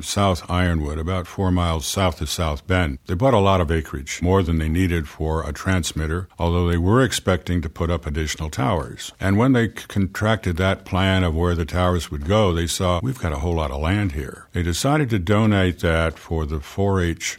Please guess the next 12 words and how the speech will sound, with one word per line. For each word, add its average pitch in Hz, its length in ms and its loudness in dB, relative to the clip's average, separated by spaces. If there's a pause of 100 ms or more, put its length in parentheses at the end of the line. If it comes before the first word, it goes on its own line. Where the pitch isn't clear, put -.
fairgrounds. 76 640 -2
Four 123 300 0
H - 180 -2
prior 98 280 4
to 87 80 2
that 87 380 2
had 76 200 -6
been 82 300 -2
held 90 200 0
in 76 140 -2
Playland 82 540 0
Park, 92 360 0